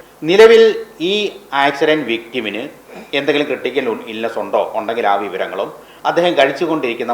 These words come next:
മരുന്നുകളുടെ വിവരങ്ങളും ഡോക്ടർക്ക് കൈമാറും. അതുകൊണ്ട് ഏറ്റവും ആപ്റ്റായിട്ടുള്ള ഒരു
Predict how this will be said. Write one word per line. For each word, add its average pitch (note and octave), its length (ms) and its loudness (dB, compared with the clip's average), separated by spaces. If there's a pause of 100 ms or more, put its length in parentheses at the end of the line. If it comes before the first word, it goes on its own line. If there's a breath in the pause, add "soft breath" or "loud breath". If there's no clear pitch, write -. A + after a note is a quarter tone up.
മരുന്നുകളുടെ A2 480 -2
വിവരങ്ങളും G2 420 -6
ഡോക്ടർക്ക് F#2 380 -8
കൈമാറും. D#2+ 360 -12 (260)
അതുകൊണ്ട് C3+ 340 0 (540 loud breath)
ഏറ്റവും G3+ 380 6 (160)
ആപ്റ്റായിട്ടുള്ള D#3+ 640 6 (580)
ഒരു C3+ 100 2